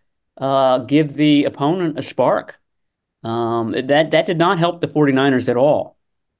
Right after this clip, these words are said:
Now, they, they reacted to it well, uh, but, um, you know, he's, he, he, he does that. He goes over the line. He goes over the line too much,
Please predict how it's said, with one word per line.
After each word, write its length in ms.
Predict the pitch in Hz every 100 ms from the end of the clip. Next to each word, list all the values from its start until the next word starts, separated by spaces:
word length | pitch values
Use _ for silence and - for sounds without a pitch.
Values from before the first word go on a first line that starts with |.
| -
Now, 160 | 104
they, 240 | 104 110 104
they 260 | - 107
reacted 580 | 104 107 117 131 147 131
to 180 | 139 120
it 100 | 110
well, 600 | 110 127 143 101 101 - _ _ _ _ -
uh, 500 | 104 104 101 101 95
but, 440 | - 123 113 110
um, 420 | 123 110 107 107 -
you 80 | 156
know, 140 | 120
he's, 380 | 127 180 165 -
he, 260 | 151 151 -
he, 440 | 131 165 185 156
he 100 | 165
does 220 | 175 185 196
that. 140 | 110
He 80 | 143
goes 260 | 151 143
over 300 | 123 147 175
the 80 | 180
line. 400 | 156 135 127 123
He 60 | 127
goes 140 | 131
over 160 | 139 147
the 80 | 143
line 220 | 127 120
too 220 | - 190
much, 420 | 156 123 117 -